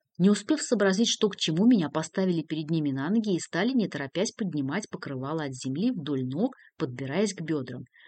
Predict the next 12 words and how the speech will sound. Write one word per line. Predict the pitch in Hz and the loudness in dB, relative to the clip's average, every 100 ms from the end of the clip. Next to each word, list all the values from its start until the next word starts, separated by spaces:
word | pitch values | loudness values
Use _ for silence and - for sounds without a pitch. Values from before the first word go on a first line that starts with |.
| - | -12
Шероховатая | - 160 156 208 220 196 165 | -6 -4 -2 0 0 0 -2
ладонь | 165 156 139 | 0 -2 -2
скользнула | - 139 139 127 139 135 | -4 -6 -6 -6 -6 -6
по | - 127 | -10 -8
икрам, | 139 202 - 214 | -6 -4 0 0
заставив | 147 131 165 202 214 | -2 -6 -2 -2 -2
меня | 180 180 | -2 -2
взволнованно | 160 143 139 160 170 165 156 | -2 -6 -4 -4 -2 -2 -2
пискнуть | - 226 - 247 247 - - _ _ | -4 -4 0 0 0 -8 -20 _ _
и | 196 | 0
выказать | 151 165 196 202 - | 0 -2 -2 -2 -2
протест. | 233 240 185 127 - | -4 -2 -2 -2 -6